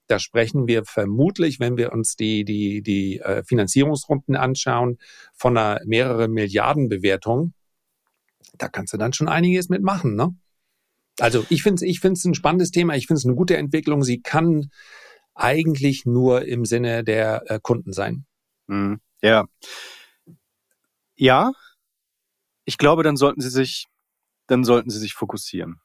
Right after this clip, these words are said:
Speaker 2: Äh, also ich glaube, internationale Expansion plus sich zu Vollbank wandeln, beides funktioniert nicht. Ähm, ich stand dieser internationalen Expansion, ich, ich lass mich gerne vom Gegenteil überzeugen.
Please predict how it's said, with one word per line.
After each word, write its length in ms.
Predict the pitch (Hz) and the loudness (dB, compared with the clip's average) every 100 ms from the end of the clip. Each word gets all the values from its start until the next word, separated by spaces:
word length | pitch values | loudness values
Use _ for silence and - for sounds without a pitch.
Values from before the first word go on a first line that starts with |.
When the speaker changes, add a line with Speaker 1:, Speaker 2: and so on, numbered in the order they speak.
| _ | _
Speaker 2:
Äh, 60 | - | -2
also 260 | 113 120 117 | 0 0 -4
ich 100 | - | 2
glaube, 200 | 123 123 | 4 4
internationale 640 | 165 165 151 - 147 135 | 2 2 0 2 4 4
Expansion 640 | 131 - - 117 135 143 160 - _ - | 2 -2 -2 2 4 4 0 -14 _ -12
plus 760 | - 165 196 185 - - - _ _ | 2 6 6 4 -2 -8 -10 _ _
sich 200 | - - | -6 -4
zu 100 | - | -4
Vollbank 480 | 117 120 113 120 107 | -2 0 2 0 2
wandeln, 320 | 123 131 151 | 0 0 0
beides 300 | 135 139 147 | 2 2 2
funktioniert 540 | - 147 - 127 110 - | -8 -12 -8 -8 -8 -8
nicht. 260 | 101 - - | -10 -10 -2
Ähm, 320 | 127 117 120 127 | 0 2 0 -2
ich 160 | 131 - - | -6 -8 -10
stand 260 | - 143 123 | -2 -2 2
dieser 180 | 135 | 2
internationalen 640 | 135 135 135 - 131 123 117 | 2 0 -2 0 0 2 0
Expansion, 560 | - - 117 123 135 | -4 -2 2 4 2
ich, 160 | 127 - | 0 -6
ich 120 | - - | -6 -2
lass 140 | 151 | 0
mich 120 | 131 | 2
gerne 200 | - 127 | 2 2
vom 140 | - 113 | 0 0
Gegenteil 280 | 117 107 | 0 0
überzeugen. 520 | 101 95 - 98 98 | 0 0 0 -2 -2